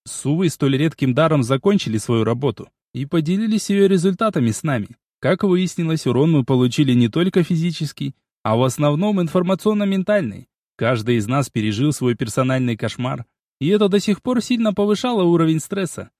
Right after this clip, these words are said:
и в целом негативно влияло на психоэмоциональное состояние. И ладно бы только это, но ведь нет. В тот момент, когда аномальное подземелье начало разрушаться,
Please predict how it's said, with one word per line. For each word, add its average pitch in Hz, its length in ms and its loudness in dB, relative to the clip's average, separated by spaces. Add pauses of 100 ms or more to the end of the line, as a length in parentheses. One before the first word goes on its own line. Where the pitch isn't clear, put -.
(220)
и 113 80 -2
в - 80 -6
целом 147 340 2
негативно 123 580 0
влияло 123 400 2
на 110 120 0
психоэмоциональное 123 1000 0
состояние. 113 760 -6 (320)
И 113 80 -2
ладно 185 340 0
бы 185 100 2
только 180 300 0
это, 185 460 -2
но 110 120 -2
ведь 113 220 -2
нет. 147 300 -6 (420)
В - 20 -20
тот 214 200 0
момент, 202 360 0
когда 113 300 0
аномальное 135 540 4
подземелье 127 540 2
начало 123 400 0
разрушаться, 107 760 -4